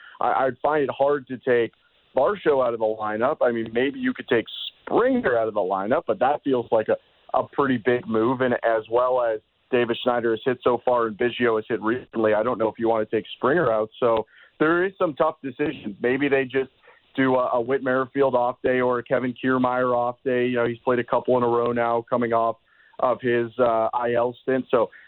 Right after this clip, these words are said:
there's a possibility, I think, there to, to take one of them out today and just mix it up a little bit. But, I mean, you know, your first base D H combo is locked in between Vladdy and, and Belt. Your third base is locked in. Your shortstop's locked in.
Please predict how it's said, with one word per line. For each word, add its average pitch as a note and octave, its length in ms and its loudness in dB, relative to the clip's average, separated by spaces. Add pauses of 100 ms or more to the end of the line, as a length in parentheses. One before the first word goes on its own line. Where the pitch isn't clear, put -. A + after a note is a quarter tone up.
there's C3 160 2
a B2 40 0
possibility, C#3 720 0
I A#2+ 120 0
think, C3 280 -6
there B2 300 2
to, A#2+ 340 2 (120)
to B2 100 -4
take B2 240 0
one A#2+ 180 2
of A2 120 -4
them A#2+ 200 2
out D3 240 -2
today D3+ 240 2
and C#3 120 -2
just A2+ 180 -14
mix A#2+ 240 0
it A2+ 60 2
up A#2 160 2
a D3 40 4
little D3 240 0
bit. F3+ 240 -2
But, B2+ 280 0 (360)
I A#2+ 140 2
mean, A#2+ 160 0 (100)
you A#2+ 140 0
know, F#2 140 2
your A#2 260 -2
first D#3 240 0
base C#3 300 2
D B2+ 160 2
H A#2+ 200 0
combo A#2+ 460 0
is A2 140 -4
locked A#2 420 0
in A#2 180 0
between A2+ 380 -2
Vladdy A2+ 540 2
and, G#2+ 160 -6 (340)
and A#2 240 0
Belt. A2 380 2
Your A#2+ 200 -2
third C3+ 220 2
base B2 300 2
is A2+ 100 -8
locked A#2 440 0
in. A2+ 140 0
Your G#2+ 220 -4
shortstop's B2+ 640 0
locked A2+ 400 0
in. A2 340 0